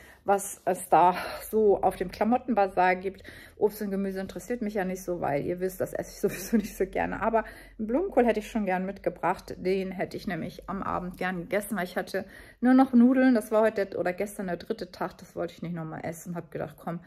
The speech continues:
ähm, geh und hol dir einen Blumenkohl, hätte ich Lust zu. Eigentlich lieber mit Sucuk und so, ne? Aber Sucuk kaufe ich nicht, solange das Wetter noch so warm ist hier, <laughs> kaufe ich nur im Winter. Ist mir einfach zu gefährlich, weil,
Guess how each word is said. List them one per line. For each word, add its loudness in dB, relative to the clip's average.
ähm, -2
geh 0
und -8
hol -2
dir -6
einen -6
Blumenkohl, 2
hätte -4
ich -14
Lust -6
zu. -2
Eigentlich -6
lieber -10
mit -14
Sucuk -14
und -8
so, -10
ne? -6
Aber -6
Sucuk -12
kaufe -6
ich -10
nicht, -10
solange -6
das -10
Wetter -8
noch -10
so -8
warm -4
ist -12
hier, -2
<laughs> -20
kaufe -10
ich -10
nur -4
im -8
Winter. -10
Ist -12
mir -8
einfach -14
zu -12
gefährlich, -4
weil, -2